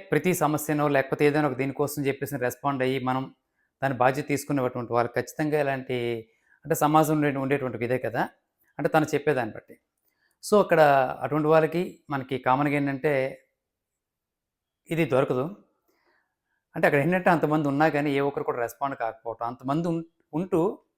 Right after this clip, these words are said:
వాడింత దీనికి కొట్టిన తర్వాత కూడా పట్టుకోకుండా పిచ్చోడని,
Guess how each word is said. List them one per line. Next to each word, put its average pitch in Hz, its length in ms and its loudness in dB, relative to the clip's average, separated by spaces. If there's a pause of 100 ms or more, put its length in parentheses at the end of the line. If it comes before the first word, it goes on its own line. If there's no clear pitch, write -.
(140)
వాడింత 143 360 2 (100)
దీనికి 160 260 -2
కొట్టిన 147 260 -4
తర్వాత 143 200 -2
కూడా 135 200 -6
పట్టుకోకుండా 135 540 -6
పిచ్చోడని, 123 480 -8